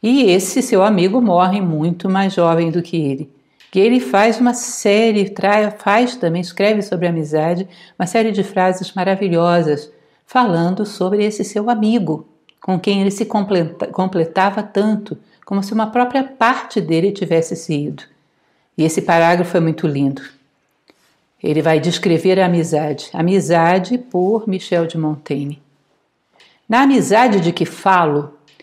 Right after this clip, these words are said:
as almas se misturam e se confundem uma com a outra. Uma mistura tão universal que elas se apagam e não encontram mais a costura que as juntou.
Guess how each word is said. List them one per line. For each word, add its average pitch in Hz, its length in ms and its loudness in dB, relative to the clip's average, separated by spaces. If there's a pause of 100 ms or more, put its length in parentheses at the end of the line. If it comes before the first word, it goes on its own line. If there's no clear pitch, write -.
(160)
as 170 380 2
almas 247 480 4
se 269 120 0
misturam 269 840 2
e 262 80 4
se 269 160 -2
confundem 247 920 2
uma 147 200 0
com - 180 -4
a 156 60 4
outra. 143 420 -2 (480)
Uma 240 120 4
mistura 254 420 2
tão 359 520 -2
universal 196 1120 0 (440)
que 220 120 0
elas 220 260 4
se - 200 -2
apagam 262 880 2
e 214 80 2
não 262 240 4
encontram 302 800 2
mais 190 320 2
a 220 60 4
costura 208 640 -2
que 202 160 0
as 175 140 2
juntou. 151 520 -4